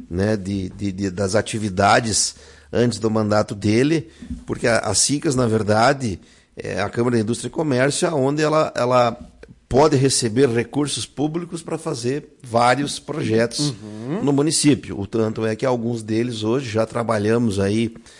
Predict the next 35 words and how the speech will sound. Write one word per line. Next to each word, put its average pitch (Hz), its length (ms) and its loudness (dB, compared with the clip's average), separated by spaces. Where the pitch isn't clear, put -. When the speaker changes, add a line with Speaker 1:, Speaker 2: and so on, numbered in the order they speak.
Speaker 1:
é, 95 220 0
junto 107 260 0
com 113 140 2
a 107 60 4
prefeitura, 113 720 -2
junto 104 280 -4
com 101 320 -6
o 98 40 -6
Gustavo, 113 640 2
junto 110 340 -6
com 107 340 -4
o 104 100 2
Lucas 113 540 4
aí 101 280 0
na 113 140 -6
Secretaria 104 380 -6
de 101 60 -6
Desenvolvimento, 139 720 -4
que - 80 -4
são 156 160 4
os 165 140 2
projetos 139 720 0
da 139 140 0
indústria, 156 580 2
né, 110 240 -2
que 113 100 -8
é 110 40 -2
o 107 40 -4
projeto 110 420 -4
Querer, 147 520 -2
que 107 80 -10
é - 20 -6
o 107 60 -8
projeto 107 380 -6
Qualificar, 143 760 0